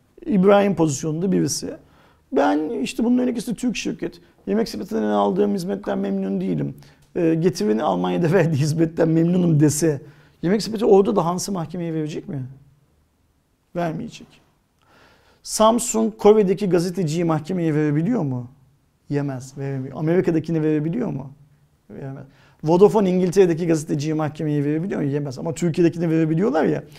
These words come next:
Bunlar kötü örnek. Yemek Sepeti'nin de Samsung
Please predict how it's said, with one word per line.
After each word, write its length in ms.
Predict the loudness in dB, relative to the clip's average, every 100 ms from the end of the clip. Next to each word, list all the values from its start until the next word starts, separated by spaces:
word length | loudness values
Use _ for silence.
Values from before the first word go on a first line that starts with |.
| -20 -8 0
Bunlar 360 | 2 4 4
kötü 260 | 4 2 6
örnek. 540 | 6 4 -4 -12 -20 _ _ _ _ _ _ _ _ 4
Yemek 340 | 6 6 2
Sepeti'nin 540 | -4 -2 -2 0 2
de 80 | 2
Samsung 600 | 2 0 0 -2 -4 -4